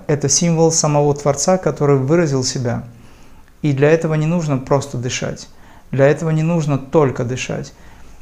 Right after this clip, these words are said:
Для этого нужно воспринимать, научиться объемно это знание. Как только вы в это знание войдете, вам даже специально де-, делать ничего не нужно будет, вы можете остановить дыхание, мышление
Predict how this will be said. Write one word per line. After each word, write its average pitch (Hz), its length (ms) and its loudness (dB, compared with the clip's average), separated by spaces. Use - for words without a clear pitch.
Для 147 160 4
этого 156 200 0
нужно 160 520 -2
воспринимать, 160 840 0
научиться 135 540 0
объемно 147 640 0
это 131 220 -2
знание. 131 480 -2
Как - 180 -8
только 190 300 4
вы 170 160 4
в 165 80 4
это 170 220 4
знание 147 400 0
войдете, 143 520 2
вам 143 220 2
даже 147 260 0
специально 156 580 0
де-, 151 240 0
делать 170 440 -2
ничего 139 300 -4
не 135 80 0
нужно 131 320 -4
будет, 170 240 -2
вы 139 80 -4
можете 131 340 -4
остановить 151 580 -4
дыхание, 175 640 0
мышление 170 880 -2